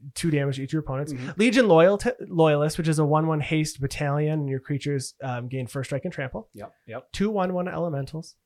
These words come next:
Speaker 2: Oh, you got battalion. Okay.
Speaker 1: Seasoned Pyromancer.
Speaker 2: Uh,
Speaker 1: Jaxus the Troublemaker. A Ruby Medallion and five mountains.
Speaker 2: S-,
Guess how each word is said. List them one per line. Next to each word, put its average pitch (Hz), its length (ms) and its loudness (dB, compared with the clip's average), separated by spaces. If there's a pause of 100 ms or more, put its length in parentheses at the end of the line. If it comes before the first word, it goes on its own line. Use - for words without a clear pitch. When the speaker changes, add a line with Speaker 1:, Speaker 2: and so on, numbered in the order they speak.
(120)
Speaker 2:
Oh, 98 40 -16
you 90 60 -18
got 82 160 -14
battalion. 143 360 -10 (160)
Okay. 117 80 -8
Speaker 1:
Seasoned 170 560 0
Pyromancer. 143 640 -4 (680)
Speaker 2:
Uh, - 20 -12
Speaker 1:
Jaxus 170 600 2
the 175 80 0
Troublemaker. 135 800 0 (320)
A 151 60 2
Ruby 196 280 6
Medallion 180 460 4
and 117 120 -2
five 151 480 2
mountains. 117 680 -4 (220)
Speaker 2:
S-, - 580 -16